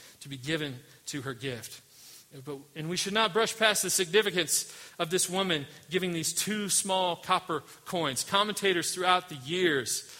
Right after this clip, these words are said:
have mentioned this. The fact that she gave two coins is so significant, because what that means is that she could have kept one for herself.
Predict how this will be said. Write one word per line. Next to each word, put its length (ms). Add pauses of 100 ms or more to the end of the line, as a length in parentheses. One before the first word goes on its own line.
(180)
have 100
mentioned 400
this. 400 (220)
The 80
fact 320
that 100
she 280 (280)
gave 440
two 340
coins 760
is 140
so 640 (220)
significant, 840 (680)
because 240
what 160
that 180
means 440
is 100
that 180
she 160
could 320
have 240
kept 300
one 500 (220)
for 180
herself. 880